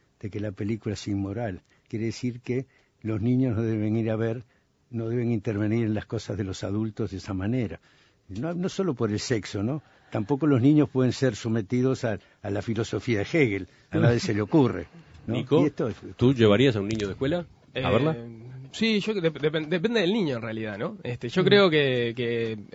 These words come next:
Speaker 3: no, no tengo, no tengo miedo de lle-, sí pu-, tengo miedo de repente que lo llevo y, y se puede aburrir, quizás, en, el, en algún niño, pero a otros niños les puede resultar muy interesante. Yo creo que los niños están rodeados de la imagen de, de Artigas y creo que hay que someterlos más, eh, a, a la imagen de Artigas. Es el,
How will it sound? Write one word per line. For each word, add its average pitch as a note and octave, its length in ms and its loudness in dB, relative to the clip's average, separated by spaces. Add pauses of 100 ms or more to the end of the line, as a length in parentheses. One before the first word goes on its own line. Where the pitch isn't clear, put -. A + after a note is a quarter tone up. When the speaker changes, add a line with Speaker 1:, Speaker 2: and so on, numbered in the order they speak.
(160)
Speaker 3:
no, F#3+ 220 6
no G#3+ 160 2
tengo, A3 380 0
no G3 100 0
tengo G3+ 200 2
miedo G#3 200 2
de F#3 80 2
lle-, C#3 320 -4
sí G#3 220 -2
pu-, G#3+ 180 4
tengo F#3+ 180 4
miedo G3+ 140 4
de F#3 60 6
repente F3+ 240 0
que D#3 60 0
lo D3 80 0
llevo F3+ 300 -2
y, C#3 180 -2
y A#2 80 -8
se A#2+ 160 -12
puede B2+ 200 -8
aburrir, A#2 600 -2
quizás, B2+ 440 -2
en, A2+ 80 -14
el, A2 160 -10
en A2+ 160 -10
algún E3 340 -2
niño, E3+ 300 0
pero D3 120 -4
a - 20 2
otros G3 180 -2
niños A3 180 0
les D#3+ 100 0
puede E3 140 -2
resultar D3 260 -6
muy D#3 100 -2
interesante. C3+ 420 -4
Yo F3+ 200 2 (480)
creo G#3 240 8
que D#3+ 300 2 (400)
los D3+ 140 0
niños G3 220 2
están D3 200 -4
rodeados D#3 340 2
de A#2+ 60 -4
la A#2 80 -4
imagen A#2 360 -8
de, A2 200 -10
de A2 100 -8
Artigas D3+ 400 -2
y C3 60 -6
creo E3 160 2
que E3+ 60 2
hay F3 60 0
que D3+ 140 -2
someterlos C3 800 -4 (100)
más, D3+ 440 0
eh, G#2+ 380 -6
a, G#2+ 100 -2
a A2 200 -2
la A2 60 -4
imagen A#2 380 -6
de A2 80 -6
Artigas. A2 400 -8
Es D#3+ 160 -4
el, A#2 360 -10